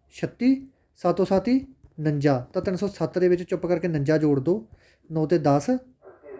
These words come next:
ਸੋਲਾਂ ਹੋ ਗਏ, ਪੰਜ ਤੇ ਤਿੰਨ ਸੌ ਛਪੰਜਾ ਇਹਦਾ ਆਨਸਰ ਆ ਗਿਆ ਬੱਚਿਓ। ਥੋੜ੍ਹਾ ਜਿਹਾ ਐਕਟਿਵ ਰਿਹਾ ਕਰੋ ਪੁਲਿਸ ਕਿਉਂ। ਜਿਵੇਂ ਤੁਹਾਨੂੰ ਕੱਲ੍ਹ ਦੱਸਿਆ ਸੀ, ਕਿਤੇ ਬਾਬੂ ਬਣ ਕੇ ਬੈਠੇ ਰਹੋ ਤੇ ਸਾਰੀ ਜੇਲ੍ਹ ਖਾਲੀ ਕਰਾ ਦੂੰ, ਠੀਕ ਹੈ। ਤੇ ਰੀਜ਼ਨਿੰਗ ਕਦੇ ਵੀ ਬਾਹਰੋਂ ਨਹੀਂ ਆਉਂਦੀ ਹੁੰਦੀ। ਹੁਣ ਸੁਣ ਲਓ,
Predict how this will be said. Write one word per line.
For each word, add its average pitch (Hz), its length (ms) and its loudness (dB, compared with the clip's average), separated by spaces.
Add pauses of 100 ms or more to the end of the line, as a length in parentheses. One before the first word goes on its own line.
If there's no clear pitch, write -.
(680)
ਸੋਲਾਂ 175 380 2
ਹੋ 226 100 -2
ਗਏ, 233 240 -2 (440)
ਪੰਜ 165 320 -2 (600)
ਤੇ 190 60 -2
ਤਿੰਨ 175 240 -2
ਸੌ 202 180 -2
ਛਪੰਜਾ 165 500 0
ਇਹਦਾ 180 140 4
ਆਨਸਰ 165 240 -4
ਆ 151 120 0
ਗਿਆ 143 120 0
ਬੱਚਿਓ। 139 640 -2 (880)
ਥੋੜ੍ਹਾ 170 220 0
ਜਿਹਾ 185 120 4
ਐਕਟਿਵ 175 200 -2
ਰਿਹਾ 165 160 4
ਕਰੋ 170 180 0
ਪੁਲਿਸ 175 220 0
ਕਿਉਂ। 196 200 2
ਜਿਵੇਂ - 760 -6
ਤੁਹਾਨੂੰ 190 160 2
ਕੱਲ੍ਹ 185 200 6
ਦੱਸਿਆ 185 240 4
ਸੀ, 202 80 4
ਕਿਤੇ 196 120 6
ਬਾਬੂ 165 300 6
ਬਣ 170 120 2
ਕੇ 165 100 2
ਬੈਠੇ 165 260 4
ਰਹੋ 185 160 -2
ਤੇ 165 200 2 (440)
ਸਾਰੀ 160 240 4
ਜੇਲ੍ਹ 175 200 4
ਖਾਲੀ 170 200 4
ਕਰਾ 147 200 2
ਦੂੰ, 131 160 -2 (1040)
ਠੀਕ 151 160 -6
ਹੈ। 277 140 2 (160)
ਤੇ 196 100 2
ਰੀਜ਼ਨਿੰਗ 220 340 0
ਕਦੇ 294 180 2
ਵੀ 247 80 2
ਬਾਹਰੋਂ 202 240 4
ਨਹੀਂ 220 100 2
ਆਉਂਦੀ 202 140 0
ਹੁੰਦੀ। 196 160 0
ਹੁਣ 196 180 0
ਸੁਣ 185 220 0
ਲਓ, 180 260 0